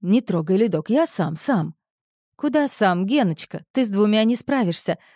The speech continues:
Вот, давай, мой хороший, иди к мамочке". Лида подхватила из рук мужа сына,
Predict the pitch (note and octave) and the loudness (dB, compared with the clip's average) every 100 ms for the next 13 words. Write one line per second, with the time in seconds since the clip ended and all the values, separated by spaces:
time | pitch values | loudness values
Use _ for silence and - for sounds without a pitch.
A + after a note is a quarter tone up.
0 | _ _ G3 G3 F#3 F3+ A#3+ G#3+ G#3 G3 | _ _ 0 2 2 2 0 2 2 2
1 | G#3 - G#3+ G#3 - G3+ _ G#3+ F#3 G3+ | 0 0 0 0 -2 -6 _ -4 -2 -2
2 | D4+ - D#4 B3+ A3 G#3+ - - G#3+ G3+ | -4 -4 -2 0 0 -2 -4 -2 -2 -2
3 | _ _ _ _ _ - G3+ C4+ A#3+ - | _ _ _ _ _ -4 -2 0 -2 -2
4 | F#3+ - F#3+ F#3+ G3+ F3+ F3+ E3+ F#3+ F3+ | -8 0 0 0 0 2 2 2 -2 -2
5 | F#3+ F#3+ E3+ E3+ - - A3+ C4 | 0 0 0 -2 -4 -4 -2 -2